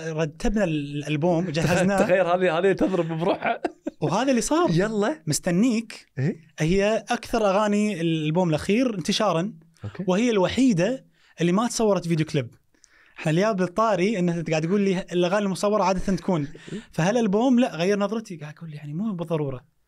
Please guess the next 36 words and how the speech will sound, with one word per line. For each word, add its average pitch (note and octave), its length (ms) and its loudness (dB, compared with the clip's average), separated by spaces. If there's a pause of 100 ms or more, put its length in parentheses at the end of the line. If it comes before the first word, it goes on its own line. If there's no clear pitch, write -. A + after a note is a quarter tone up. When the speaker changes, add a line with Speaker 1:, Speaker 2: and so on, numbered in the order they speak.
(340)
Speaker 1:
الأغنية F#3 400 2
ال-، C#3 280 -2
ال-، C3 500 -6
اللي C3+ 320 -2
ريزونيتس E3 500 -2
مع C3 120 -6
الناس، C3+ 380 -4
اللي C#3 160 -6
تلامس F3 380 -2
الناس، C#3+ 520 -4
Speaker 2:
إيه. G2 240 -2 (440)
Speaker 1:
هي C#4 200 4
اللي A3 100 2
راح G3 120 0
تنتشر. - 520 -8
Speaker 2:
دير، C3 220 -2
أنت C3 120 -6
حبيت C3 260 -2
اللي A#2+ 120 0
مستنيك. F#2+ 680 -4
إيه، G2 440 0 (120)
حبيت A#2 280 -2
Speaker 1:
إيه. F3 120 4
Speaker 2:
اللي، D3+ 400 0
إيه. F#2+ 140 -8 (380)
Speaker 1:
ف-، C3+ 1200 -2 (340)
فغيرت G#3 420 2
نظرتي A3 300 0
إنه E3+ 80 2
لا، G3+ 120 -2
مو G#3 120 -2
بالضرورة F#3 380 -4
يكون D3 220 -4
الكليب D3 420 -4
هو D#3+ 240 0
ال-، C#3+ 260 -2